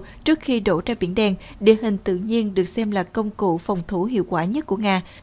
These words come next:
Trong khu vực này, con sông có chiều rộng khoảng tám ki-lô-mét nếu tính cả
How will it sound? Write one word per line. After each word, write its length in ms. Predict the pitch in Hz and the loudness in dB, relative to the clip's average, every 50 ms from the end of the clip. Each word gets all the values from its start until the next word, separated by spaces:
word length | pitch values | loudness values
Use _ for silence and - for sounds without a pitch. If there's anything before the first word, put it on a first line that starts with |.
| - - - - - | -20 -20 -20 -4 0
Trong 140 | - 311 285 | 0 0 2
khu 140 | - 285 269 - | 2 0 2 2
vực 200 | 220 208 - 208 | 0 0 0 0
này, 180 | 208 202 202 | 2 2 2
con 260 | 190 - - 247 226 226 | 0 0 -2 -2 -2 0
sông 260 | - - 233 220 214 | 0 0 0 0 0
có 100 | - 285 | -2 -4
chiều 160 | 277 233 202 185 | -2 -2 0 2
rộng 180 | 190 170 165 | 2 0 0
khoảng 180 | 170 - 190 170 | 0 -2 -4 -4
tám 220 | - - 196 208 | -2 -2 -4 -4
ki-lô-mét 440 | 240 - 277 262 233 202 214 254 294 - - - - - | -2 -2 -2 0 0 2 2 2 0 0 -6 -16 -12 -2
nếu 140 | - 233 269 | 0 0 0
tính 260 | 269 - 247 240 302 320 - | 2 0 -2 -2 -2 -4 -2
cả 160 | 208 175 | 0 0